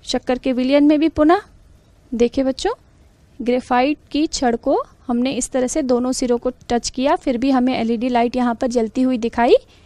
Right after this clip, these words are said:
नहीं दे रही है। चलिए लास्ट में बीकर घ, जिसमें हमने ग्लूकोज का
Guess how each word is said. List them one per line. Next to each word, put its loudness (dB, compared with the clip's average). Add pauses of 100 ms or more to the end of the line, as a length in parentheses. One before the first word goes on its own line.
(240)
नहीं 6
दे 6
रही -6
है। -20 (3000)
चलिए -4 (1120)
लास्ट -4
में 2 (800)
बीकर 2 (360)
घ, 6 (720)
जिसमें -2
हमने 2 (400)
ग्लूकोज 2
का 6